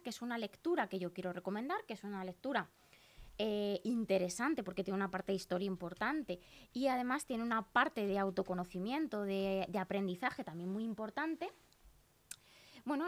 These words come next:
es entretenida y a la vez nos puede generar claves. Y a la vez, eh, es una, mm, eh, analogía, es algo que yo utilizo mucho para de-, para darnos cuenta de que las mujeres tenemos a nuestra diosa. Tenemos una combinación de diosas y que esto no es una cuestión de ahora.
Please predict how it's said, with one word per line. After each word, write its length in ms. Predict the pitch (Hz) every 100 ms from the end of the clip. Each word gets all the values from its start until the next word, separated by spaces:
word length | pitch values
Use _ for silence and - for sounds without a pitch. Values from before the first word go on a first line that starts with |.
| 311
es 160 | - -
entretenida 640 | 240 - 226 240 285 381 466
y 100 | 233
a 60 | 226
la 100 | 220
vez 100 | 233
nos 160 | 320 -
puede 220 | 320 320
generar 440 | 262 220 226 233
claves. 500 | - 196 170 147 - - 320 -
Y 140 | 277
a 60 | 320
la 140 | 339
vez, 220 | 370 392 440 -
eh, 280 | 247 233 233
es 140 | -
una, 300 | 302 311 311
mm, 240 | 311 302 202 -
eh, 200 | 269 269 -
analogía, 720 | 254 262 240 214 - 330 311
es 160 | - -
algo 260 | 247 277
que 120 | 285 220
yo 120 | 254
utilizo 400 | 294 277 277 277
mucho 420 | 277 320 294 339 - - - -
para 200 | 226 214
de-, 160 | 208 -
para 220 | 208 196
darnos 360 | 196 226 208 196
cuenta 360 | - 330 339 381
de 120 | 269
que 100 | 185
las 260 | 175 165 -
mujeres 680 | 185 185 - 226 285 285 -
tenemos 380 | - 190 226 349
a 60 | 208
nuestra 300 | 180 - 151
diosa. 440 | 214 587 180 - _ _ - -
Tenemos 380 | - 190 208 226
una 140 | 285 269
combinación 560 | 233 208 190 196 185
de 80 | 170
diosas 380 | 190 349 269 -
y 100 | 220
que 100 | 190
esto 200 | 185 269
no 60 | 320
es 100 | 247
una 140 | 220
cuestión 340 | 190 180 180 160
de 80 |
ahora. 320 | 123 370 -